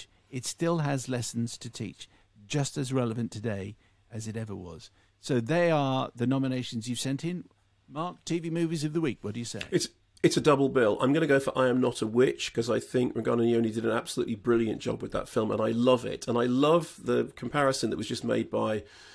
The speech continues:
Speaker 2: a listener there about it being even stranger than The Fisher King, which is my other choice.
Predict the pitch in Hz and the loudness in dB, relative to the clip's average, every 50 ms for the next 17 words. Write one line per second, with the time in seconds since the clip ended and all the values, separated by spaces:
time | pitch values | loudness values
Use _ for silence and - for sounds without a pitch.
0 | - - - - 117 117 123 120 - - 123 117 110 120 117 113 113 101 104 120 | -20 -16 -6 -2 2 2 2 2 2 0 0 2 4 4 4 4 4 2 2 2
1 | 113 110 123 - - 120 120 117 120 117 131 123 120 120 120 117 - - - 135 | 2 2 2 0 2 4 4 4 4 4 2 2 2 2 0 -2 -2 0 2 4
2 | 127 127 127 120 117 110 113 110 110 113 110 - - - 120 - - - - 156 | 4 4 4 2 0 0 0 0 0 0 -2 -4 -2 -2 -2 -2 -2 0 4 4
3 | 135 117 104 - - 110 107 110 113 - - 135 135 131 117 - - - 104 - | 6 6 4 0 -2 -4 -2 -2 -2 0 2 2 2 2 0 -4 -2 -6 -4 -6
4 | - - - - - | -6 -6 -6 -8 -8